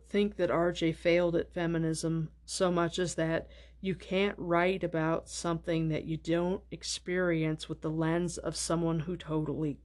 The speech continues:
gets it. And in that way, even I couldn't really write about feminism. And that does not make me any less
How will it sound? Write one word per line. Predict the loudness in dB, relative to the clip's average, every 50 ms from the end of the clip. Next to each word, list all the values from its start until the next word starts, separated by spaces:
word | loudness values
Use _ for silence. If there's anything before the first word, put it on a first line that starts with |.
| -8
gets | -8 -6 -6 -6 -8 -10 -8 -6
it. | -6 -6 -8 -10 -14 -20 -20 -20 -20 -20 -20 -20 -20 -20 -20 -20 -20 -20 -20 -20 -20 -20 -10 -4
And | -2 0 2
in | 2 2 2
that | 2 2 2 0 -2 -2
way, | -2 0 0 2 0
even | 0 0 0 0 0 0 -2 -2 -4
I | -4 -2 0 2 4 4 4 2 0 -2 -8 -14 -20 -20 -20 -20 -20 -20 -20 -20 -20 -20 -20 -20 -16
couldn't | -2 0 2 2 2 0 -2
really | -2 -2 0 0 0 0
write | 0 0 0 0 0 -2 -2 -6 -8 -8
about | -6 -4 -4 -6 -6 -8
feminism. | -12 -8 -6 -4 -2 -2 0 0 -2 -2 -2 -2 -4 -4 -4 -4 -4 -6 -8 -12 -18 -20 -20 -20 -20 -20 -20 -20 -20 -20 -20 -20 -20 -20 -20 -20 -20 -20 -12 -8
And | -6 -4 -4 -4 -4 -6 -8 -8 -12 -18 -20 -20 -20 -20 -20 -20 -20 -20 -20 -20 -8 0
that | 2 2 2 2
does | 2 0 0 0 0
not | 0 2 2 2 2
make | 2 0 0 0 -2 -6 -6
me | -4 -2 0 0 2 2 2
any | 2 2 0
less | 0 2 0 0 2 0 -2 -4 -6 -8 -12